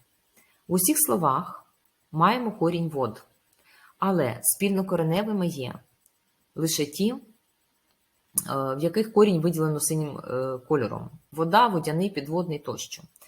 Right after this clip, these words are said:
Чому? Тому що корінь відповідає за лексичне значення, і, е, в цих словах "вод" означає рідину. В словах "водій" і "водити", які між собою є спільнокореневими,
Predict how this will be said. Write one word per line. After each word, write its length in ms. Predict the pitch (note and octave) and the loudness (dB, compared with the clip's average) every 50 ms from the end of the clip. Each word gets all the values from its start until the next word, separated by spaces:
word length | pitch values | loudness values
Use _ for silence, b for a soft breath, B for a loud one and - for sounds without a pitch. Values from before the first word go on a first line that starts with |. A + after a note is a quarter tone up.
| B B B B B | B B B B B
Чому? 300 | - - A3 G#3+ E3 - | -4 -2 0 0 0 0
Тому 260 | - F#3+ G#3 A3+ A#3+ | 0 0 0 0 0
що 560 | A#3 - - - A3 G#3 G3+ G3+ F#3+ - - - - | -2 -2 -2 2 2 4 4 4 2 0 -2 -6 -2
корінь 320 | - A3+ D4 D4 C4+ B3 - - | 2 2 2 2 0 -2 -4 -6
відповідає 600 | E3+ E3+ E3+ - F3+ F3 F3 E3 F3 E3 D#3 D#3 | -6 -6 -4 -4 -4 -2 0 0 0 0 0 0
за 200 | D#3 F3 E3 D#3 | 2 2 2 2
лексичне 520 | D#3 D#3+ D#3+ - - D#3 D#3 - - D3+ | 2 0 -2 0 -2 -2 -2 -4 -6 -6
значення, 680 | C#3+ - C#3+ C3+ B2+ B2 - - D#3 D#3+ E3+ F#3+ G#3+ A3 - B B B B B B B B - | -8 -6 -6 -6 -6 -6 -6 -4 -4 -4 -2 -4 -6 -8 -12 B B B B B B B B -2
і, 260 | G#3 G#3 G3+ F#3 E3 | 0 2 2 2 0
е, 120 | D3+ - - - - - C#3+ C3+ C3+ C3+ C#3 C3+ C3+ - - | 0 -4 -8 -14 -12 -10 -8 -6 -6 -8 -8 -10 -10 -12 -14
в 60 | - | -6
цих 220 | - - G#3+ G#3 G#3 | 0 2 2 2 2
словах 560 | - F#3+ F#3 G3 G#3+ C#4 C#4+ - - - _ _ _ _ _ _ - | 0 0 2 2 2 2 0 -6 -12 -14 _ _ _ _ _ _ -8
"вод" 440 | E3+ D#3+ F3+ G3 G3+ G3+ F#3 F3+ G#3 A3 G#3+ - - _ _ _ _ - | -4 0 2 4 4 4 4 2 0 0 -2 -4 -14 _ _ _ _ -8
означає 960 | - E3+ E3+ E3+ D#3+ D#3 D#3 - E3+ F3 F3+ F#3 F#3+ F#3 F3+ F3+ F3+ F3+ F3+ _ _ - | -6 -4 -2 -2 -2 -2 -2 -2 0 0 0 0 0 -2 -2 -2 -4 -6 -8 _ _ -8
рідину. 560 | D#3 D#3+ D#3+ D#3 D#3+ E3 D#3 C#3+ B2 A#2 A#2+ - - _ _ _ _ _ _ _ _ _ _ - | -4 -2 -2 0 0 0 -2 -2 -4 -6 -10 -12 -16 _ _ _ _ _ _ _ _ _ _ -6
В 120 | - - | -4 2
словах 440 | - G#3+ G#3 G#3 G3 G3 - - - | 2 4 6 6 6 6 4 -4 -2
"водій" 640 | F3 G3 G#3 G3+ F3 F3 E3+ C#3+ B2 A#2+ A#2 - - | 2 2 4 4 2 2 0 -2 -2 -4 -6 -8 -6
і 100 | D#3+ D#3 | -6 -4
"водити", 680 | D3+ E3 E3 E3+ G#3 C4 D4+ - - C#3+ C3 C#3+ D#3 D#3 _ _ _ _ _ _ _ _ _ _ _ _ _ _ - | -2 -2 0 2 2 0 0 0 -4 -6 -6 -6 -12 -16 _ _ _ _ _ _ _ _ _ _ _ _ _ _ -2
які 280 | D#3+ F3+ F3+ F#3 F3+ | -2 0 2 4 4
між 120 | F3 F3 F3 | 4 4 2
собою 420 | - F#3+ F3+ E3 D#3+ D3+ C#3 C#3 | 0 0 0 0 2 2 0 0
є 140 | C3+ C#3+ C#3+ | -2 -4 -4
спільнокореневими, 960 | - - - D3+ D3+ D3+ D3+ D3+ D3 D3+ D3 C#3 B2 A#2+ B2 B2 B2 B2+ C3 | -4 -4 -6 -6 -6 -6 -6 -6 -8 -6 -6 -6 -6 -8 -8 -8 -10 -12 -14